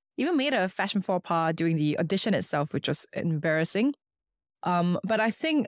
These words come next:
that first move into entertainment and media gave me the courage to take bold moves afterwards and just give everything a shot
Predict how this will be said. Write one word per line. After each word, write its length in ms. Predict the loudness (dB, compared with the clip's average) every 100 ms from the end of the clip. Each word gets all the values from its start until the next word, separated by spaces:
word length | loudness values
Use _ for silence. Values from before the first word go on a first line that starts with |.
| 0
that 320 | 0 0 -2
first 440 | -2 0 2 0 0
move 420 | 2 2 -2 -2
into 540 | 0 0 0 0 0 0
entertainment 800 | -2 -2 0 2 2 2 2 2
and 300 | 0 2 2
media 560 | 2 2 2 2 0 -4 _ _ _
gave 200 | 0 2
me 100 | 2
the 100 | 0
courage 400 | 0 0 0 -2
to 100 | -2
take 180 | -2 0
bold 300 | 2 2 2
moves 380 | 2 2 0 -2
afterwards 540 | -2 0 0 0 0
and 120 | 0
just 180 | 0 -2
give 140 | -4 -2
everything 340 | -2 0 0
a 40 |
shot 300 | 0 -2 -4